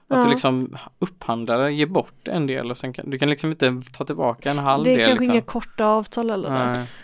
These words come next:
Speaker 1: Men det känns ju samtidigt som att så här, det är ändå vettigt typ att ta bort privata aktörer i typ S F I, för att det känns som att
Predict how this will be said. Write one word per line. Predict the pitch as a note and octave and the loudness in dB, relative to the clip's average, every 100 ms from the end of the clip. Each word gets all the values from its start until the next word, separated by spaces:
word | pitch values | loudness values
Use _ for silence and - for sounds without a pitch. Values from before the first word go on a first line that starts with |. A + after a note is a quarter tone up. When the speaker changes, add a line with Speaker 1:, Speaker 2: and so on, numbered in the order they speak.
| - - - | -20 -18 -4
Speaker 1:
Men | D3 | 0
det | C#3+ | 4
känns | E3 C#3 | 4 2
ju | D3+ | 2
samtidigt | F3 E3 D3 B2 | 2 2 4 2
som | C3 B2 | 2 -2
att | A#2+ | -2
så | - | -4
här, | C3 | -4
det | C3 - | -4 0
är | C3+ B2 | 4 4
ändå | C3 C3+ | 4 0
vettigt | A#2+ C3 - - - - | -2 -4 -6 -18 -18 -10
typ | B2 A#2+ | -8 -6
att | B2+ | -6
ta | A#2+ | -4
bort | B2+ - - | -4 -6 -8
privata | C3 B2 - | -4 -4 -4
aktörer | B2+ - B2+ B2+ - C2 - - | -8 -6 -6 -4 -4 -6 -8 -8
i | B2 | -8
typ | B2 - | -8 -8
S | - - | -8 -8
F | - | -6
I, | - C3 | -6 -6
för | - | -6
att | C3 | -6
det | C#3 B2 A#2+ - | -2 -2 -2 -4
känns | C3+ A#2+ - | -6 -6 -8
som | A#2+ A#2 | -6 -6
att | - - | -8 -12